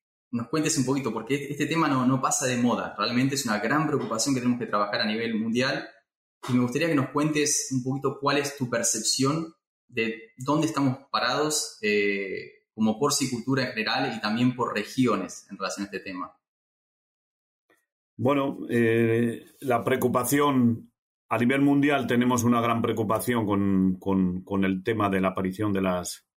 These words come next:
Speaker 2: superbacterias, ¿eh? Bacterias resistentes a, a los antibióticos que, que, eh, eh, crean una problemática muy fuerte en, en la medicina humana, ¿no?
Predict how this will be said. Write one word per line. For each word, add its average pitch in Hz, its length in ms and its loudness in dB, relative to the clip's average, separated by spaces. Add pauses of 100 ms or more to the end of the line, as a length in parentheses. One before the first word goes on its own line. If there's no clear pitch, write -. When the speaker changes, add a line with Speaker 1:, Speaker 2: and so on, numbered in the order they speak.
(1400)
Speaker 2:
superbacterias, 120 1080 -2 (340)
¿eh? 110 240 -2 (120)
Bacterias 104 1000 -2
resistentes 107 880 0
a, 92 400 2 (220)
a 107 100 0
los 107 160 0
antibióticos 120 880 0 (960)
que, 104 680 2
que, - 80 -10
eh, - 540 -4
eh, 117 460 2
crean 127 300 2
una 120 220 2
problemática 117 580 2
muy 113 220 2
fuerte 117 500 2
en, 92 460 0
en 107 120 0
la 101 100 2
medicina 95 420 0
humana, 98 340 -2
¿no? 117 240 -4